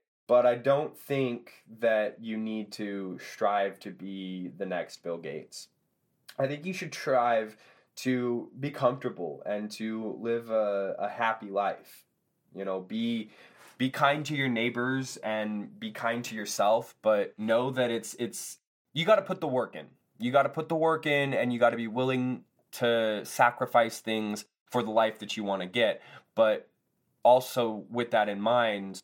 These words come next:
have an idea of the life that you want. If you wanna be rich, if you wanna be the wealthiest person alive, then get the fuck up every day and start working towards that, you know? Like, you can do it. You can manifest that life if you put the effort and the energy in, the proof of work into it.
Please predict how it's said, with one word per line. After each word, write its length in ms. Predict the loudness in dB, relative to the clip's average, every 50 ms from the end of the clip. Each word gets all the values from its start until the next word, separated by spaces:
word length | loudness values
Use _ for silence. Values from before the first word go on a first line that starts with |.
| _ _ -6
have 260 | 6 6 6 8 8
an 60 | 4
idea 440 | 2 2 2 -2 -4 -2 0 2 2
of 200 | 2 2 0 -2
the 80 | -4
life 240 | 0 0 0 0 -2 -8
that 200 | -10 -10 -8 -8
you 60 | -4
want. 260 | -4 -2 -2 -4 -6 -12 _ _ _
If 180 | -4 -4 -2 -2
you 200 | -2 0 0 0
wanna 360 | 2 4 4 4 4 2 -2
be 160 | -4 -6 -4
rich, 340 | 0 0 0 0 -2 -4 -6
if 160 | -6 -6 -4
you 100 | -4 0
wanna 240 | 2 2 2 0 0
be 180 | -2 -4 -4
the 100 | -4 0
wealthiest 480 | 2 2 2 2 2 0 -4 -6 -6 -4
person 280 | -4 -4 -4 -2 -4 -4
alive, 460 | -2 0 0 2 2 2 0 -2 -4
then 320 | -4 -4 -2 -2 -4 -6 -10 -10 -2
get 160 | -2 0 0
the 80 | 0 0
fuck 260 | 6 6 4 6 6
up 160 | 2 2 2
every 220 | -2 -2 -2 -4 2
day 240 | 4 4 4 2
and 100 | 0 -6
start 260 | -4 0 0 0 0 0
working 320 | -2 -4 -2 -2 -6 -6
towards 300 | -6 -6 -8 -8 -8 -6
that, 240 | -6 -6 -6 -6 -10 _
you 120 | -8 -6
know? 280 | -2 0 2 2 2 0
Like, 320 | 2 2 2 2 2 -4 -10 -10
you 180 | -4 -4 -4 -2
can 220 | -2 -4 -4 -2
do 160 | 0 0 0
it. 180 | -2 -4 -6 -6
You 140 | -6 -6 -4
can 180 | -2 -2 2
manifest 500 | 4 4 2 2 4 2 2 2 2 2 2
that 180 | 2 2 2
life 340 | 2 0 0 0 -2 -4 -6
if 220 | -6 -6 -6 -4 -8
you 80 | -10
put 220 | -6 -4 -6 -6 -4
the 140 | -2 0 0
effort 360 | 0 0 0 -2 -2 -2 -2 -4
and 100 | -6 -6
the 140 | -4 -2 -2
energy 480 | -2 -2 -4 -6 -8 -8 -10 -6 -6
in, 160 | -6 -6 -4 -8
the 60 | -10
proof 260 | -8 -8 -10 -8 -8
of 120 | -10 -10
work 300 | -6 -4 -2 -2 -4 -6 -10 _
into 320 | -6 -6 -6 -6 -8 -14
it. 220 | -16 -16 -18 _